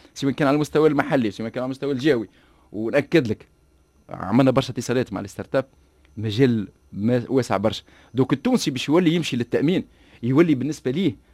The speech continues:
مش كان غايته التأمين برك، يولي في ثم، آه، تحسيس جديد بأنك في نفس الوقت تأمن نفسك، لكن في نفس الوقت تعمل، آه، مهمة اجتماعية في المساهمة في تطوير الاقتصاد التونسي. وهذايا اعتقادي في العالم كله،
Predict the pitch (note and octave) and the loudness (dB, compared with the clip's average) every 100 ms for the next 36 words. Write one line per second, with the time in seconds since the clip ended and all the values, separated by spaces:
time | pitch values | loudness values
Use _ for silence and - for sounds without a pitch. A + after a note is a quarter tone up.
0 | _ - A3+ A#3 G3+ G#3 E3+ E3 E3 D#3+ | _ -4 0 2 2 2 2 -2 0 2
1 | C#3 - - _ _ _ B2 D#3 E3+ C3 | 0 -2 -12 _ _ _ 4 6 6 0
2 | B2 C3 E3 C3+ G2 _ _ _ - - | -2 -4 0 0 -2 _ _ _ -20 -4
3 | G#2 G2+ - A#2 - F#3 D3+ A#2+ E3+ G3+ | -2 0 -2 -4 -4 -4 -2 -2 -2 -4
4 | - - - - - - F#3+ D#3+ - D#3+ | -20 -20 -20 -20 -8 -2 0 0 0 2
5 | C4 - A#3 A3+ - - - - F3 D#3 | 2 4 6 6 4 -8 -18 0 4 4
6 | D#3+ - - - _ - - C#3+ B2 F3+ | 2 -2 -10 -12 _ -10 0 0 2 4
7 | A3 - D#3+ G3+ - - _ _ - D#3 | 4 2 2 2 2 -14 _ _ 4 8
8 | D3 C3 - _ _ F2 B2 A#2+ C3 F3+ | 8 6 2 _ _ -2 0 2 4 4
9 | D#3+ - C3 C#3+ E3 - _ _ C#3+ C3+ | 2 0 0 2 0 -4 _ _ 0 2
10 | A#2+ D#3+ C#3 B2+ A#2 - C#3+ - C3+ A2 | 0 -4 -4 -6 -8 -8 -8 -6 -12 -12
11 | - G#2 - _ _ _ _ _ _ G#2 | -14 -16 -16 _ _ _ _ _ _ 0
12 | C3 C#3 G3+ G2+ _ _ - A#2+ B2 - | 2 8 8 8 _ _ -2 -2 -2 -8
13 | B2+ G#2 A2+ F3 D#3+ - G#2+ | -8 -6 -8 -6 -10 -10 -10